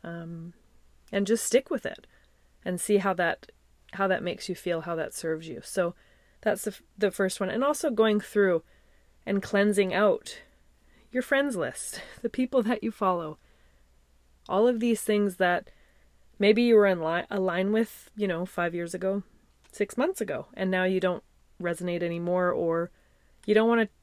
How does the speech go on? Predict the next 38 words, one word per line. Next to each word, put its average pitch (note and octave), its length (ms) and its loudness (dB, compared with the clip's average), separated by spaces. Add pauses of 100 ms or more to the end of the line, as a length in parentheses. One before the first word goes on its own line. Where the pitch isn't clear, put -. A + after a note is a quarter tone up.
(220)
see C4 260 -2
it. - 220 0
You F#3 140 -2
don't F3+ 160 -2
wanna F3 320 -2 (340)
be F3+ 140 0
around F3 320 0
that. - 340 -12 (160)
Um, F3 440 -6 (800)
toxic - 480 -6
people E3 520 -4 (800)
in G3+ 200 2
your F#3+ 140 2
phone, E3 520 -4 (280)
just - 260 -2 (160)
remove F#3+ 360 0
them, - 220 -6 (200)
cleanse A3 360 0
them. C#3 120 -8 (680)
You F#3 80 -10
know, D#3 100 -6
this F#3+ 220 -2
is, F#3+ 180 -6
this G#3 300 -2
is - 220 -6 (140)
the G3 260 -4
art G3+ 280 4
of G3+ 140 -4
taking F#3+ 320 -2
care F#3 240 2
of F3+ 80 -2
yourself D#3+ 500 -6
and F3+ 140 -4
being F3+ 180 -4
really E3+ 240 0
good D#3+ 280 -4
to F3+ 100 -10
yourself. - 480 -10